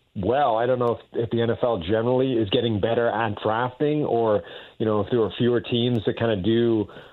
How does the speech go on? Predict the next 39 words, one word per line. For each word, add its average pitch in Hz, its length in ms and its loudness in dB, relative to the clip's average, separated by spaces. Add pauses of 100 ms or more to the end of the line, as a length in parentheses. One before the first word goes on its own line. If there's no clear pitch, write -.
(240)
just 107 240 -4
complete 120 480 -2
outlier 117 600 0
things 120 380 0
and 107 120 0
go 107 160 0
completely 110 500 -2
against 104 300 -2
the 107 60 -2
grain 113 400 2
of, 107 200 -2
of 92 160 -4
what 107 220 -2
people 107 260 -2
expect. 151 460 -2
But 117 160 0 (320)
this 135 160 0
felt 139 140 0
like 127 100 0
a 113 60 0
draft 123 380 -2
where 117 100 2
a 101 40 0
lot 120 260 2
of 113 140 -4
teams 127 400 0 (480)
came 117 220 0
out 117 160 2
of 107 100 -2
it 107 120 0
with 110 320 0 (1000)
good 120 240 -2
grades 123 580 0
or, 113 140 2
or 104 160 -2
sort 107 140 0
of 82 100 -6
good 95 220 -2
performances. 117 800 -2